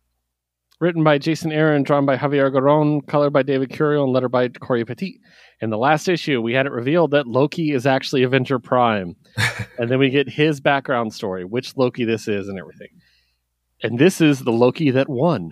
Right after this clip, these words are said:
Speaker 1: That's his story. He's the only Loki that ever actually won.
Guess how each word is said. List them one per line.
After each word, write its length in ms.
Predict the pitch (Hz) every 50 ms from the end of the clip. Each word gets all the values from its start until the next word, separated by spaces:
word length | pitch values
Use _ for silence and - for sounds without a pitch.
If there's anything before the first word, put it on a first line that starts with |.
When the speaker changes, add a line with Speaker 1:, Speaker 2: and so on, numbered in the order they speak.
| - - _ _ _ _
Speaker 1:
That's 280 | 113 110 117 - -
his 140 | - 123 117
story. 440 | - - - 104 90 82 76 76 - _ _ _ _ _ _ _ _ _ _ _ _ _ _ _ _ _ _ _ _
He's 160 | 120 113 104
the 120 | - 123 101
only 180 | 107 127 131
Loki 260 | 127 131 127 - 143 127
that 180 | 113 110 107
ever 260 | - 113 110 113 120 95
actually 400 | 101 98 107 - - - 110 107
won. 360 | 110 95 90 82 82 73